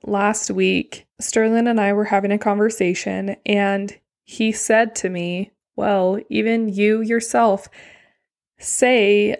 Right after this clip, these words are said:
that you've never been as needy as you are in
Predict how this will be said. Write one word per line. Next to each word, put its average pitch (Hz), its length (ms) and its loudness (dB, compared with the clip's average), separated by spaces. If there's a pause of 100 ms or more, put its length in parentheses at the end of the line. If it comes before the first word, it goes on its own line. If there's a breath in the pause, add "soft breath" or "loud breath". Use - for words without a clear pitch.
(100)
that 185 800 -2 (680)
you've 214 260 0
never 214 280 2
been 202 240 0
as 196 300 -2
needy 196 320 0
as 180 160 0
you 190 160 0
are 180 520 -2
in 190 520 -4